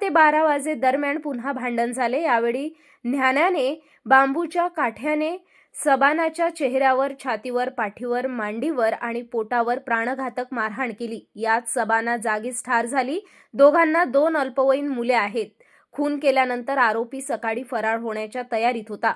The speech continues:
मात्र पोलीस पाटील धनश्री दीपक काळे यांच्या माहितीवरून आसेगाव पोलिसांनी शिताफीने सापळा रचून त्याला ताब्यात घेतले.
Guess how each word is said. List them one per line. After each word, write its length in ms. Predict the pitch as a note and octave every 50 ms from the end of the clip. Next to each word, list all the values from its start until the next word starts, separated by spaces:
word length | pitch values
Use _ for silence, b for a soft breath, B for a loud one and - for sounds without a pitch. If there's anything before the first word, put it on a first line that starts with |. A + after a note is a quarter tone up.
| -
मात्र 320 | G#3+ G#3 G#3 G3+ - - A3+
पोलीस 400 | A3 A3+ A#3 A3+ A#3 C4 C#4 -
पाटील 360 | - C4 C4 C4 C#4+ D4 D4
धनश्री 480 | C#4+ C4+ A#3+ A#3 A#3+ A#3+ - A#3+ C4+ C4
दीपक 360 | G#3 A#3+ A3 G#3 - A#3+ A#3 -
काळे 280 | - A3+ G#3+ G#3 A3 B3
यांच्या 380 | D4 C4+ A#3 A3 A3 G#3+ B3+ A#3
माहितीवरून 640 | A#3 G#3 G3 G3 A#3 G#3 C4+ C4 B3+ B3 A#3+ C#4 C#4+
आसेगाव 460 | B3+ G#3+ G3+ G#3 B3 A3 A#3 A#3 A#3+
पोलिसांनी 640 | A#3 A#3+ A3+ G#3+ G#3+ B3 A#3+ - B3 A#3 A#3+ C4 C#4
शिताफीने 680 | C4+ - A#3+ G#3+ - B3 C#4 C#4+ D#4+ D4+ C4+ A3 A3 B3+ C#4 b b b b b b
सापळा 400 | - - D4 C4+ C4+ D#4+ E4 F4+
रचून 340 | F#4 F4+ E4+ - E4 E4 E4
त्याला 280 | - D4 A#3+ A3+ A3+
ताब्यात 340 | B3 - C#4 B3 A3+ B3+ A3+
घेतले. 380 | F#3 F3 A#3 A#3 - G#3+ A3+